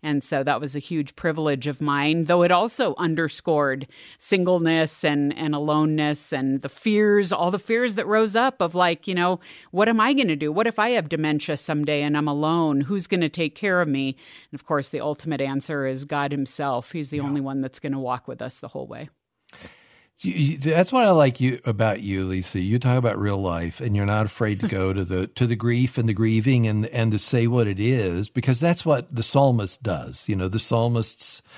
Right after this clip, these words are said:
Speaker 2: write about the real feelings, but they always come back around to reminding themselves of who they are in relation to God.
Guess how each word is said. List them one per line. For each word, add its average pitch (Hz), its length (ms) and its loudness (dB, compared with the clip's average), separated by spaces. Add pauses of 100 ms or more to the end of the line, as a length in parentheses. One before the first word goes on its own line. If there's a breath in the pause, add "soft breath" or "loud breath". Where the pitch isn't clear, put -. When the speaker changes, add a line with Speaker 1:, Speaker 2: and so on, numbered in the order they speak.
(360 loud breath)
Speaker 2:
write 123 340 2
about 107 480 0
the 110 120 0
real 110 400 2
feelings, 107 680 0
but 101 180 -6
they 101 140 0
always 131 520 2
come 120 280 0
back 113 280 0
around 101 520 0
to 104 80 -4
reminding 98 580 0
themselves 95 720 -2 (400 loud breath)
of 110 240 -6
who 139 180 4
they 113 220 2
are 98 280 0
in 98 120 0
relation 92 640 -2
to 85 240 -6
God. 95 680 -2